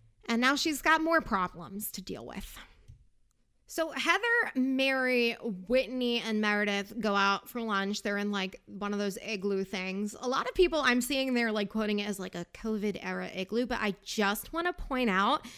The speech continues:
that at least in New Jersey, those things were around before covid. Like, um, in Asbury Park, there was a restaurant that would do it. Like, if it was cold outside, you could still eat outdoors in this igloo, and they would provide heaters. So I don't wanna give the, the igloos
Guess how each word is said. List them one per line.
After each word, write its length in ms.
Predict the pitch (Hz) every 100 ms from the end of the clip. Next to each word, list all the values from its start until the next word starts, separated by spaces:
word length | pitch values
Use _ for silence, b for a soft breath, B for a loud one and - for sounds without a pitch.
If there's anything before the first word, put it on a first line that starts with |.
| B B B
that 320 | 226 240 220
at 220 | 233 226 254
least 260 | 262 -
in 100 | 440
New 140 | 403 330
Jersey, 480 | 269 220 226 320
those 240 | 294 220 233
things 240 | 330 403
were 240 | 320 269 226
around 320 | 226 220 208
before 460 | 196 - 202 196
covid. 680 | - 277 277 302 330 349 349
Like, 360 | 262 214 208 -
um, 400 | 220 185 196 233 B B B B
in 140 | 262 262
Asbury 520 | 247 226 269 269 269
Park, 400 | - 220 214 240
there 180 | 220 220
was 140 | 220
a 60 | 214
restaurant 540 | 202 202 226 196 196
that 100 | 208
would 100 | 202
do 100 | 208
it. 80 | 208
Like, 260 | 202 - -
if 160 | 208
it 60 | 190
was 100 | -
cold 280 | 453 427 339
outside, 440 | 262 311 247 240
you 100 | 240
could 140 | 262
still 220 | - 262 247
eat 120 | 240
outdoors 440 | 226 226 214 214
in 100 | 226
this 160 | 214 -
igloo, 420 | - 226 214 214 202
and 120 | 196
they 60 |
would 160 | 190 196
provide 380 | 226 202 185 180
heaters. 380 | 214 175 160 202
So 100 | 277
I 60 |
don't 120 | 359
wanna 200 | 480 466
give 200 | - 403 311
the, 200 | 320 320
the 240 | 311 320
igloos 520 | 294 294 277 262 -